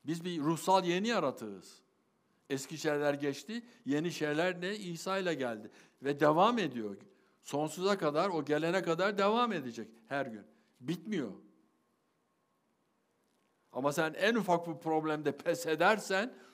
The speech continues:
tuş olursan hep karşındaki rakip, rakip kazanacak.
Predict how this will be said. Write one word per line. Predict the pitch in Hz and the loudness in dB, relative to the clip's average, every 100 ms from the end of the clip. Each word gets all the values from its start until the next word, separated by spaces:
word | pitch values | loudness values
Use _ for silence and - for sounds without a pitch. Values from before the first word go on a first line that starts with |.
| - | -8
tuş | - 220 190 | -4 -2 0
olursan | 165 180 208 - 185 226 - - _ _ | 2 2 2 2 -2 -2 -8 -20 _ _
hep | - 220 - - _ _ _ - _ _ _ | 0 0 -2 -16 _ _ _ -20 _ _ _
karşındaki | - 147 151 170 175 185 | -2 0 0 -2 0 4
rakip, | 170 175 185 170 | 4 4 0 0
rakip | 156 160 - | 0 0 -4
kazanacak. | 147 127 120 113 101 92 - | -4 -2 0 -2 -4 -10 -16